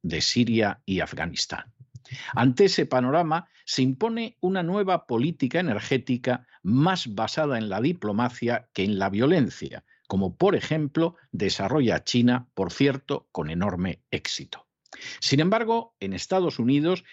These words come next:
el peso del complejo industrial militar es lo suficientemente grande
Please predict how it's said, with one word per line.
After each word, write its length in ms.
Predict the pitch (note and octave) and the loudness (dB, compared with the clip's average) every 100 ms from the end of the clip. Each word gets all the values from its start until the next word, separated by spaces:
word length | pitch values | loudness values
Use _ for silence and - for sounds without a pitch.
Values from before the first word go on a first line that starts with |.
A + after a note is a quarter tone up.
| - | -10
el 200 | F#2 G2 | -4 -2
peso 320 | A#2+ E3 - | 2 2 2
del 160 | D#3 B2 | 0 0
complejo 500 | B2 A2 C#3 D3 D3 | 0 0 0 0 0
industrial 540 | B2 G#2+ - A#2 G2+ | 0 0 -2 -2 2
militar 560 | A#2+ G3 A#2 - C#3 D3 _ _ _ - | 2 2 2 0 0 -2 _ _ _ -4
es 360 | D#3 - - | -2 -2 -10
lo 240 | - A2 A2 | -8 -6 -4
suficientemente 1040 | - A2+ A2+ F#3 G3+ F3 A2+ G#2+ F2+ F#2+ | -4 -4 -2 0 -2 -2 -2 -2 -2 -4
grande 540 | F#2+ C3 D3+ D3+ F3+ | 0 0 0 -4 -8